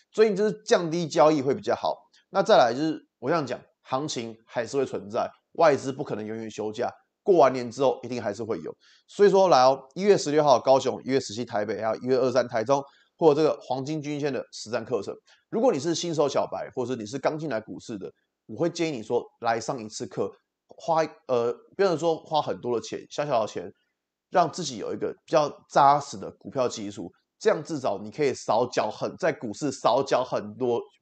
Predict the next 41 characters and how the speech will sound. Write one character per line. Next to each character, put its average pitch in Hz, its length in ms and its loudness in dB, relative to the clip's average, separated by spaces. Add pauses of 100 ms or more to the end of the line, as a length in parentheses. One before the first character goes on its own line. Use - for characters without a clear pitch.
不 120 140 -8
必 139 160 -8
要 123 160 4
的 107 80 -4
学 101 240 -10
费。 98 180 -6 (440)
就 233 100 4
你， 175 220 0
你 135 240 -4 (440)
总 190 240 0
比 196 120 -2
你 165 100 -4
什 147 240 -4
么 110 120 -4
都 131 180 2
不 123 200 -6
会， 117 300 0
然 104 80 -2
后 127 80 0
进 147 160 -8
来 113 140 -4
股 104 180 -14
市 120 160 -10
闯 98 300 -10
荡 110 120 -8
而 107 80 -8
来 101 80 -6
的 85 120 -12
好。 - 200 -10 (280)
你 165 140 -4
有 233 80 4
一 - 20 2
点 147 180 -2
基 185 180 -8
础 135 200 -6
之 107 180 -12
后， 123 160 2
你 113 80 -6
会 131 80 -4
发 127 220 0
现 127 180 -4